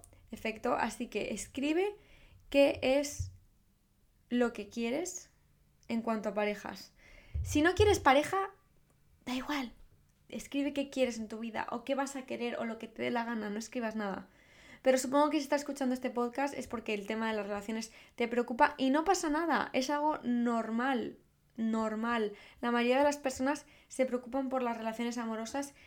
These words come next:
y no pasa absolutamente nada. No vas a perder tu independencia por querer una pareja, porque puede que, eh, simplemente quieras compartir tu vida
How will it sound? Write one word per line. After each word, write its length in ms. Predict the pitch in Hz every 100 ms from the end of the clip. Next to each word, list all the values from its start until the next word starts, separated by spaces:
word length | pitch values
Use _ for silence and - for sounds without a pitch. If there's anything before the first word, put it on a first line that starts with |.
| -
y 80 | 247
no 220 | 240 262
pasa 320 | 277 285 320 320
absolutamente 920 | - 262 262 277 285 285 294 294 240
nada. 400 | 254 240 190 - _ _ _ _ _ _ _ _ _ _ _ _ _
No 180 | 240 262
vas 180 | 285 294
a 60 | 247
perder 280 | 240 262
tu 80 | 262
independencia 840 | 247 233 220 214 220 233 311 359 - - - -
por 200 | 247 240
querer 320 | 240 233 247
una 200 | 254 233
pareja, 460 | 226 226 - 190 - - - -
porque 240 | - 233
puede 240 | 233 233
que, 320 | 233 226 214 - - _ _
eh, 300 | 220 214 214
simplemente 460 | 226 226 233 240 254
quieras 260 | 240 240
compartir 520 | - 214 208 196 214 208
tu 80 |
vida 440 | 240 311 302 302